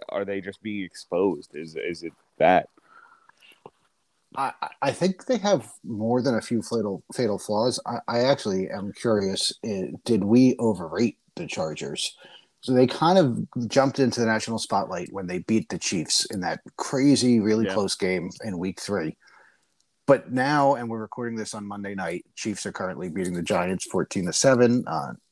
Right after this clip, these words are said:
Speaker 2: you know, just about halftime, and the Giants are by no means a good, competent football team. So
Speaker 1: Neither
Speaker 2: it's
Speaker 1: are the
Speaker 2: probably
Speaker 1: Chiefs anymore, but we'll get
Speaker 2: Yeah.
Speaker 1: to that.
Speaker 2: Well,
Speaker 1: Uh,
Speaker 2: and that's what I was gonna say, is did we crown the Chargers because they beat a team named the Chiefs,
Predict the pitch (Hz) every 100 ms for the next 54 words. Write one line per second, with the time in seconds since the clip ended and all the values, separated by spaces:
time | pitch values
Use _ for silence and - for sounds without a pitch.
0 | - - _ _ - 82 78 - 123 -
1 | 101 95 92 - 95 87 85 82 107 90
2 | 87 85 78 85 90 85 76 73 78 -
3 | 82 78 - 87 69 - - 90 - -
4 | 80 85 - - 76 120 165 277 110 104
5 | 104 107 117 - 90 92 87 85 98 117
6 | 95 104 82 87 92 _ - - 120 113
7 | 110 - 127 143 156 151 127 120 117 104
8 | - 110 95 104 - 123 113 117 - -
9 | 143 185 202 165 - 135 143 139 143 135
10 | 117 - 101 101 90 117 110 110 - -
11 | 107 101 92 98 95 90 - - 147 101
12 | - -